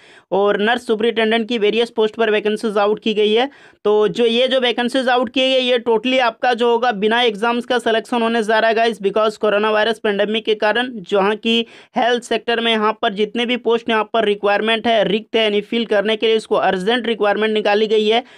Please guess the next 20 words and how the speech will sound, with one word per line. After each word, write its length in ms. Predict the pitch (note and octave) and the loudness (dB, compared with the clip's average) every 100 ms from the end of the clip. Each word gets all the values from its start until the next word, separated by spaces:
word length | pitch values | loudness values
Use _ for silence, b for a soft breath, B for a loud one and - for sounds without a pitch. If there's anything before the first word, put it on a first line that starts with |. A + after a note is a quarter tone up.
| B B | B B
और 140 | A#3 | 0
यहाँ 160 | A#3 A#3 | 0 0
पर 140 | B3 | 0
बिना 220 | A3 A3+ B3+ | 0 0 0
एग्जाम्स 380 | G3 A#3 A#3 A#3 | 0 -2 -2 0
का 160 | A#3 | 0
आप, 120 | G#3+ A3 | 0 0
मैंने 240 | G#3+ A3+ A3 | 0 0 0
पहले 180 | G#3 A3 | 0 0
भी 140 | A#3 | 0
बताया 260 | A3+ A3+ A3 | 0 0 -2
कि 160 | A3+ | -2
सिलेक्शन 400 | A3 G#3 G#3 A#3 | -2 -2 -2 0
होगा 200 | G#3 G#3 A#3 | 0 2 0
totally 360 | - G3+ A3+ G#3+ | 0 -2 0 2
walk 220 | F#3 F#3 | 0 0
in 140 | A3 | 0
interview 400 | A3 G#3+ G3+ A3 | 0 0 0 0
के 100 | A3 A3 | 0 0
through, 220 | A3 | 0